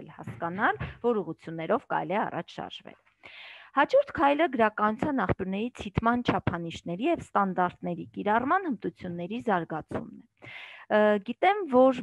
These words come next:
բազմաթիվ են նման, ը, առաջարկները, թե ինչ ձևաչափ ընտրել գրական աղ-, գրականության աղբյուրները ցիտելու համար։ Անգամ ե-, մենք ունենք տարբեր գիտական հանդեսներ, որտեղ, ը, տարբեր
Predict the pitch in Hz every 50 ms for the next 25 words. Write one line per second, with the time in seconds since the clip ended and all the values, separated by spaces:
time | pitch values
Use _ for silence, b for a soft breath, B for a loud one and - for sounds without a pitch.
0 | 190 190 254 240 - - 214 208 202 - - 226 202 196 175 165 165 160 165 165
1 | 160 165 165 165 165 165 - - 185 175 170 165 160 - 180 175 170 170 - -
2 | 180 175 175 - - - 208 240 262 294 311 320 - _ - 240 220 214 208 -
3 | 247 262 285 - - - 208 190 185 185 180 - - 196 233 233 - 180 170 160
4 | - - 175 180 185 190 - 196 185 180 180 - - 208 208 196 165 - - -
5 | - 180 175 175 - - 175 180 185 - 226 233 226 180 160 - - - 165 165
6 | 170 180 180 196 185 - - 175 - - 170 160 160 180 202 185 190 139 135 131
7 | - 170 190 214 - B B B B B B B B B B B - 220 226 254
8 | 247 - 392 392 381 320 247 - 202 226 233 240 - 214 208 214 214 214 214 -
9 | - 220 185 180 175 196 196 - - 175 - 190 180 - - 180 185 185 - 175
10 | 170 165 156 151 156 165 - - - 220 226 262 403 554 622 - - _ _ _
11 | _ _ _ _ - 196 233 254 262 - - 320 415 466 - - - - 220 214
12 | 208 202 196 196 196 196 190 190 - 233 240 247 294 415